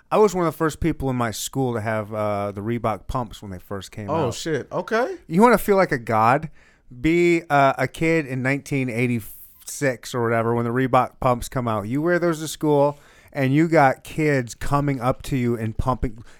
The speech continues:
Speaker 1: getting on their knees and pumping your shoes for you. It was fucking unreal.
Speaker 2: That's dope.
Speaker 1: I had the David Robinsons when they came out.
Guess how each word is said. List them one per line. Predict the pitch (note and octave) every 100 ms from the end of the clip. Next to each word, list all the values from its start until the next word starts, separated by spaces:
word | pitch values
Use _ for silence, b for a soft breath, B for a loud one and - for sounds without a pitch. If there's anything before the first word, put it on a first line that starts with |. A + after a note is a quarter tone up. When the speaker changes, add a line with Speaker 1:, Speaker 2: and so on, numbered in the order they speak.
| b
Speaker 1:
getting | D#3+ F3 E3
on | D3 F3+ G3+
their | G3 F3
knees | E3 F#3 D#3+ A#2+ A2 - b b
and | D3+ D3 C#3
pumping | - F3+ F3 G3 F#3
your | F3 D#3+ C#3
shoes | - E3+ E3+ F3+ F3
for | - B2 A2
you. | G#2+ G#2+ B2
It | F#3+
was | F#3+ F3+ -
fucking | E3+ D3+ D3+ D3
unreal. | B2+ A#2 G#2+ C3+ F3+ E3 B2+
Speaker 2:
That's | D#3
dope. | D#3+ B2 -
Speaker 1:
I | E3
had | F3 E3+
the | C#3
David | C#3+ C3+ A#2
Robinsons | G#2 B2 D#3 D#3 C#3+ D#3 C#3
when | D3
they | D3
came | D#3 D3 D3
out. | C#3+ C#3